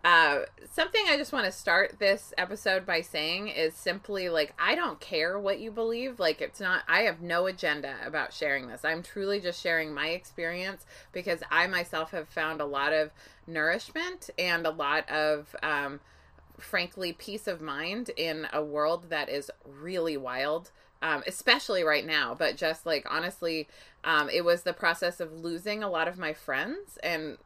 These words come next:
you know, losing meaning they shuffled off the mortal coil and went into another room that I couldn't see anymore, right? And so having access to spirituality really helped me make a lot of peace with that, um, with how many of my friends were dying, just to be <laughs> very frank.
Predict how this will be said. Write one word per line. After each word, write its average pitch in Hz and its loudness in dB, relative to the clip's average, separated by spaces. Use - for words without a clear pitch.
you 214 -6
know, 180 2
losing 202 -2
meaning 175 -2
they 165 0
shuffled 175 0
off 151 -2
the 160 -4
mortal 147 0
coil 151 2
and 151 -4
went 147 -2
into 151 -6
another 139 -2
room 143 -4
that 131 -4
I 127 -2
couldn't 147 -10
see 170 -6
anymore, 123 -6
right? 139 0
And 151 -4
so 151 0
having 202 4
access 170 0
to 190 -8
spirituality 165 2
really 160 4
helped 165 -2
me 170 -6
make 151 -4
a 170 0
lot 160 2
of 147 -2
peace 170 -8
with 170 -2
that, 151 0
um, 143 -2
with 156 0
how 139 -4
many 170 -4
of 165 -2
my 180 -2
friends 208 -4
were 165 -2
dying, 127 -8
just 147 -10
to 151 -12
be 233 -10
<laughs> - -12
very 196 0
frank. 156 0